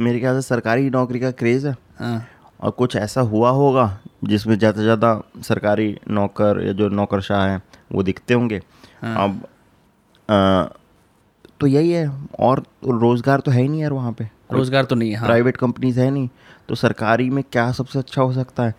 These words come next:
Speaker 2: हाँ।
Speaker 1: तो आईएएस होता है भाई, तो आईएएस बनेंगे।
Speaker 2: आप घर जाते हो वापस अब?
Speaker 1: हाँ, जाता हूँ।
Speaker 2: <clears throat>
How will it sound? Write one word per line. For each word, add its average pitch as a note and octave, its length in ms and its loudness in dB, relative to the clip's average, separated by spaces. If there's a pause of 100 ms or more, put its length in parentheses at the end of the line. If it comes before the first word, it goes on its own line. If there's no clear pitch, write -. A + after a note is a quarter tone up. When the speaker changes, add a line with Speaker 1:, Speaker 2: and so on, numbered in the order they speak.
(140)
Speaker 2:
हाँ। A2+ 160 -2
Speaker 1:
तो G#2+ 80 -2
आईएएस G#2+ 320 2
होता B2+ 200 -2
है B2+ 60 2
भाई, B2 220 0 (600)
तो G2 120 -4
आईएएस F#2 320 0
बनेंगे। B2+ 240 0
Speaker 2:
आप E3+ 100 2
घर D#3+ 140 2
जाते E3 240 2
हो A3+ 60 2
वापस A#3 200 -6
अब? D#3 120 -6 (340)
Speaker 1:
हाँ, C3 140 0
जाता C3+ 280 -4
हूँ। C#3 180 -4
Speaker 2:
<clears throat> D3 300 -4